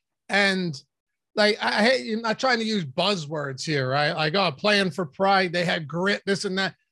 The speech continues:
But, like, most teams in that situation, after getting eliminated from the playoffs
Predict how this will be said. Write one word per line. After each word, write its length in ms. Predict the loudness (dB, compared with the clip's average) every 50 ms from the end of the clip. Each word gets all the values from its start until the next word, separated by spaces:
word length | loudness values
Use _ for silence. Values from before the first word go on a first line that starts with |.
| _ _ -2
But, 80 | 2 4
like, 160 | 4 4 4
most 320 | 2 2 2 2 0 0
teams 220 | 0 0 0 0 0
in 60 | 0
that 180 | 0 0 0
situation, 720 | 2 0 0 0 0 0 2 2 2 2 0 -2 -6 -8 -2
after 300 | 0 0 0 0 -2 -2
getting 280 | 0 0 0 2 0 -2
eliminated 600 | 0 0 0 0 0 0 0 0 0 -2 -4 -4
from 160 | -4 -4 -4
the 60 | -4 -4
playoffs 360 | -2 0 2 2 0 0